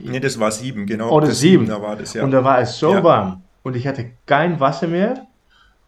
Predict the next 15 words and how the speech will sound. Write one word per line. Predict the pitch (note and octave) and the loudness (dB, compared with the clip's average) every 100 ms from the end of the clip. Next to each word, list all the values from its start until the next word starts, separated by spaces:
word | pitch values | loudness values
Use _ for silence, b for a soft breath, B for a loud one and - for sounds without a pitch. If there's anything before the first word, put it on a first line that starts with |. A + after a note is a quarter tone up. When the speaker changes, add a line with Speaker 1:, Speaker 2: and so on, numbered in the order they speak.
| _ | _
Speaker 2:
Und | D3 C#3 | -4 -2
ich | C3+ B2 | -4 -2
hab | D3+ D3+ | -2 0
gedacht, | B2 C3+ - | 0 2 0
Speaker 1:
Ja. | - | -4
Speaker 2:
okay, | B2 A#2+ | -4 -4
hier | G2+ B2+ E3 | -2 0 0
ist | D#3 B2 | 0 -6
der | C3 | -4
Versorgungspost. | A2 G#2+ A#2 D3 E3 - F3+ A3 - _ | -4 -2 -2 -2 -4 -4 -4 -4 -10 _
Und | - A#2 | -12 -8
da | A2+ | -8
hab | A#2 | -8
ich | |
gedacht, | A#2+ A#2+ | -10 -10